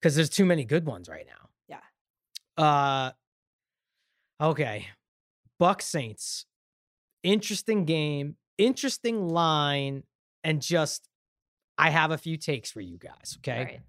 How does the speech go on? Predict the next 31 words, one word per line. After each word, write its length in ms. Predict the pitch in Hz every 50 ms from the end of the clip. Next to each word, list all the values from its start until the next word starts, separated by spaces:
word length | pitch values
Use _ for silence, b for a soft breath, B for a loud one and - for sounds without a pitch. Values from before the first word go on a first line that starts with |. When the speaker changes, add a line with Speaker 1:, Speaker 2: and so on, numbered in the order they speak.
| _ _ -
Speaker 2:
let's 120 | 196 -
hear 120 | - 160
it. 140 | - - - _
Speaker 1:
Saints 380 | - - - 156 160 170 156 -
are 60 | 170
minus 360 | 160 165 160 160 156 156 -
three. 320 | - - 180 220 254 285 277 - _ _ _ _ _ _ _ _ _ -
Over 320 | 135 139 135 135 139 139
under 220 | 139 139 131 135
is 120 | 131 120 -
fifty-two. 880 | - _ 151 143 - _ 135 120 - - - 202 208 220 233 240 233 226 - _ _ _ _ _ _
We 100 | 135 135
know 640 | 131 135 139 143 147 147 147 143 143 143 143 139 -
New 160 | 143 139 135
Orleans 360 | 135 139 139 139 135 135 117 123
loves 200 | 143 151 147 -
to 80 | 156
be 180 | 143 160 160 160
at 60 | 139
home, 380 | 123 160 170 180 190 202 208 202
although 440 | - 143 139 131 127 139 135 131 127
much, 320 | 120 120 139 143 - -
much 220 | 156 156 147 - -
different 300 | 156 151 - 160 151 156
environment. 680 | 147 127 143 139 143 156 160 165 170 180 180 180 - - _
Uh, 240 | - 131 127 123 123
they've 300 | 117 123 135 139 135 - _ - -
kind 280 | - 147 143 160 196
of 80 | 214 208
had 340 | 190 208 208 202 202 185 175 - _ _ _ _ _ _ _ _
some 240 | - - 190 -